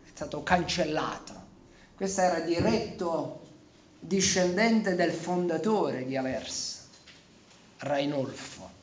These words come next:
E quest'uomo per famiglia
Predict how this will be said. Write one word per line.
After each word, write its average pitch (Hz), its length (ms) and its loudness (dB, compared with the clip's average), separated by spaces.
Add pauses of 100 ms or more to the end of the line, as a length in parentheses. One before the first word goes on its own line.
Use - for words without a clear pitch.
(680)
E 180 100 0
quest'uomo 262 1000 6 (420)
per 196 180 6
famiglia 247 1000 4